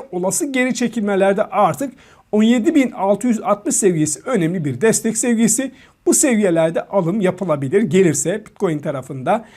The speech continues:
Yine Bitcoin artık gözünü yirmi bin dolar seviyesine dikmiş. Yani yirmi bin dolara artık bir şey kalmamış. Bu seviye takip edilmeli. Burada kademeli bir alım yapılabilir. Eğer bu seviyeyi de aşağı doğru kırarsak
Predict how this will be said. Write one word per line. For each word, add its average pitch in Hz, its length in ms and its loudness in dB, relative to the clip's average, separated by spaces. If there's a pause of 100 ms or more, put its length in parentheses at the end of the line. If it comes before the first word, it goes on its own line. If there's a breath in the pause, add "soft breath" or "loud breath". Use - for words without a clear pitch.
(160 loud breath)
Yine 311 320 4
Bitcoin 277 380 0
artık 214 440 -2
gözünü 214 360 0
yirmi 233 400 0
bin 220 160 2
dolar 190 260 2
seviyesine 190 680 0 (120)
dikmiş. 226 420 -2
Yani 170 240 -2
yirmi 233 240 2
bin 139 200 -4
dolara 170 360 0
artık - 360 -2
bir 196 100 0
şey 208 340 0 (240 loud breath)
kalmamış. 165 540 -4 (360 soft breath)
Bu 370 120 4
seviye 277 500 0
takip 226 460 0
edilmeli. 185 680 -4
Burada 180 340 -2
kademeli 190 580 2
bir 196 180 2 (100)
alım 175 300 0
yapılabilir. 247 680 0 (360 soft breath)
Eğer 247 300 4
bu 311 60 -2
seviyeyi 208 480 -2
de 165 140 -6
aşağı 196 400 -2
doğru 147 300 -6
kırarsak 254 680 0